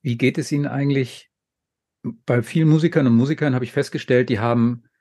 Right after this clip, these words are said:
viele sonderbare Sensoren, aber auch viele riesige Sensoren für die Gegenwart um sie herum. Die stehen also manchmal so ein bisschen quer zum normalen Leben, normales Leben in Anführungszeichen. Aber trotzdem, wie kommt, wie kommen Sie damit klar, dass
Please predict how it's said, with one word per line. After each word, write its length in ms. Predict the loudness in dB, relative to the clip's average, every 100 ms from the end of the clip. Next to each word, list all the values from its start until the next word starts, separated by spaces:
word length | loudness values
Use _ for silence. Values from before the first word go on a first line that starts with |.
| _ _ _ _ _
viele 260 | -2 2 4
sonderbare 600 | 4 2 2 2 2 2
Sensoren, 560 | 2 2 2 0 -2
aber 180 | -2 -2
auch 160 | -4 -8
viele 560 | -8 0 0 0 -4 _
riesige 460 | -8 -6 -2 0 4
Sensoren 460 | 4 4 4 4
für 120 | 0 -4
die 100 | -2
Gegenwart 440 | 0 2 2 2
um 140 | 0
sie 140 | 0 0
herum. 480 | 2 4 4 2 _ _ _ _ _ _ -12
Die 60 | -6
stehen 280 | -2 -2
also 220 | 0 2 2
manchmal 320 | 2 2 0
so 60 | 0
ein 60 |
bisschen 300 | -2 -2 -4
quer 240 | 0 0 0
zum 180 | 2
normalen 380 | 4 4 2 2
Leben, 300 | 2 2 -2 -6
normales 460 | -2 0 0 0
Leben 180 | -2 0
in 80 | 0
Anführungszeichen. 760 | 0 -4 -4 -4 -2 -2 2 2
Aber 180 | 4 0
trotzdem, 400 | 0 -4 0 2
wie 140 | 2 0
kommt, 200 | -2 -2
wie 240 | -8 -8 0
kommen 180 | 0
Sie 120 | 2 2
damit 240 | 0 0
klar, 260 | 2 2 4
dass 280 | 0 -4